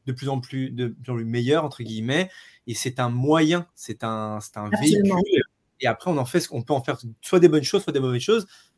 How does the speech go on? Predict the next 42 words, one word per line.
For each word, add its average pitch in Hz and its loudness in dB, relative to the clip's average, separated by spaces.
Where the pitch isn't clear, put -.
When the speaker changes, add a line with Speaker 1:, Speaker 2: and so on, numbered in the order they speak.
Speaker 1:
Mais 135 -2
en 135 2
tout - -10
cas, 180 6
nous, 160 2
on 143 2
est 131 2
là 156 6
pour, 170 -2
bah, - -14
faire 151 -2
des 120 -2
bonnes 127 -2
choses, 143 0
euh, 113 -2
dessus. 123 -10
Je - -16
te - -4
laisse, 139 2
Speaker 2:
Bah, - 6
Speaker 1:
je - -2
te 240 0
Speaker 2:
je, 233 4
Speaker 1:
laisse. 226 4
Speaker 2:
je, 269 4
je, 220 2
je 240 8
dis, 254 6
pardon, 233 4
souvent, 240 2
je, 233 2
je, 214 0
je 202 0
dis, 214 0
j'ai, 185 -2
j'ai - -4
écrit 175 -8
un 202 2
article 208 -4
là-dessus 214 0
en 269 2
disant, 226 2